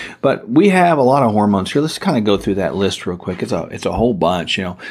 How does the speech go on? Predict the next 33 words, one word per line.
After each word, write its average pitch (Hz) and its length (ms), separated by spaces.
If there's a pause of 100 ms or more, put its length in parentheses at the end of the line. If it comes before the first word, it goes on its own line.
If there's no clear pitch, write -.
(140)
As 117 160
we 135 140
know, 117 220
hormones 120 440
are 113 60
these 104 200
chemical 123 420
messengers 104 680
that 101 240
really, 107 380 (260)
um, 98 440
sort 120 220
of 101 80
carry 117 260
messages 104 520
around 101 300
the, 98 180 (220)
the 104 100
system. - 320
This 107 180
is 101 80
called 110 380 (380)
the 110 280
endocrine 143 640
system, 104 560
and 107 80
these 101 160
hormones 110 600
are - 280 (160)
from 110 300
the 110 260
endocrine 110 540
glands. 113 720